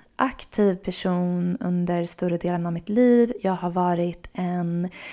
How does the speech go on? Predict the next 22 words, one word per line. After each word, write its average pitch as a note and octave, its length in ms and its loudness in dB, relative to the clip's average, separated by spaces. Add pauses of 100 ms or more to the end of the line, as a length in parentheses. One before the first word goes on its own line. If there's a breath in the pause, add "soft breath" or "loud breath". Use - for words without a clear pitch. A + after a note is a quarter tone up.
(260 loud breath)
cheerleader A3+ 640 6
på G#3 140 0
elitnivå, F3+ 760 4
vunnit F#3 320 0
många A3 280 6
S A#3+ 300 2
M-guld A3+ 500 4 (140)
i G#3+ 400 4
mina G#3 340 4
unga G#3+ 300 4
år. G3 360 0 (460 loud breath)
Och G3 420 4 (800)
jag G3 680 2 (100)
har G3 360 0 (220)
tränat F#3 440 0
mycket, F#3 580 -2
jag F3+ 200 0
har F3+ 800 0 (380)
också F#3 560 -2
gillat F3 640 -2
att, - 480 -8
eh, - 180 -4